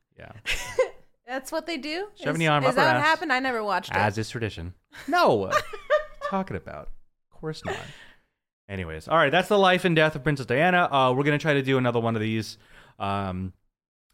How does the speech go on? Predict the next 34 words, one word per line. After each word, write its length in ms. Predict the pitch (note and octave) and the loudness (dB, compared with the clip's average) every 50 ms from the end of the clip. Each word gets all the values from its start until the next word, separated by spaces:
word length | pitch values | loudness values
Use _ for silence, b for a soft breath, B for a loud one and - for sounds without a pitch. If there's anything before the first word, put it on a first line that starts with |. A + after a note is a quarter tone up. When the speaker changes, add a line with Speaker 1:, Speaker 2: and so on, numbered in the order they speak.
| - - G#2+ | -18 -12 -6
Speaker 1:
oh, 120 | C3 C#3+ C3+ | -4 -4 -4
every 280 | - C#3 D#3+ F3 F#3+ E3 | 2 2 4 6 6 6
week, 240 | B2+ C#3+ D#3+ D#3 - | 6 6 4 4 4
basically, 540 | C3 C3 C3+ - C#3 - G#2+ G2+ G2 G2 F#2 | 2 2 2 0 -2 -2 0 -2 -2 -2 -2
uh, 60 | A#2+ | -2
and 300 | A#2 A2+ A2 G#2+ A2+ B2 | -2 -2 -2 -2 -2 -2
we'll 100 | B2+ C3 | -2 0
try 140 | - - F#3 | 2 2 2
to 80 | E3+ | 2
keep 180 | - - D#3+ - | 0 -2 -2 -2
them 140 | D#3 C#3 B2 | 0 -2 -2
sort 360 | - - - B2+ A#2 A#2+ A#2+ | -4 -4 -2 0 2 4 4
of 260 | B2 B2 B2 A#2 A#2 | 4 2 2 0 -2
relevant 420 | A2+ A#2+ A#2+ A#2+ B2 A#2+ B2 B2 - | 0 2 2 2 2 0 -2 -4 -2
to 80 | C3 | -2
what's 160 | A#2+ B2 - | -2 -2 -2
going 260 | - - B2 A#2+ A#2 A#2 | -4 -4 -4 -2 -2 0
on. 280 | A#2+ B2 A#2+ B2 B2+ B2+ b b b b b b b - | 0 -2 -2 -4 -6 -8 b b b b b b b -10
Um, 400 | G2+ G2+ G2+ G2+ G2+ G2+ F#2+ - | -6 -6 -4 -4 -4 -6 -6 -4
I 100 | A#2+ A#2 | -2 -2
wanna 200 | B2 C#3 D3+ D3+ C#3 | 2 2 2 2 0
do 260 | A#2 C3 C3+ C#3+ C#3 | -2 -2 0 0 0
one, 420 | B2+ B2 B2 B2 A#2+ A#2+ A#2+ A#2+ | 0 0 2 2 2 2 0 -2
I 120 | - A#2 G#2+ | -4 -6 -8
think, 520 | - - B2+ B2 A#2+ A#2 - - - _ _ _ _ _ _ _ _ _ _ _ - | -6 -4 -2 -2 -2 -2 -6 -10 -20 _ _ _ _ _ _ _ _ _ _ _ -10
next 240 | A#2 A#2+ - - | -8 -8 -6 -4
week, 160 | - B2 - - | -4 -4 -2 -2
maybe 160 | G#2+ G#2 A2 | -4 -4 -2
something 240 | - A#2+ A#2 G#2 G2+ | -2 0 2 2 2
ab-, 140 | F#2 F2 - | 0 -4 -4
a 60 | - | -4
little 160 | G#2 G#2 G2+ G2 | -2 -2 0 0
bit 120 | G2+ G2 | 0 0
about, 240 | F#2+ F#2+ G2 - | 0 -2 -2 -4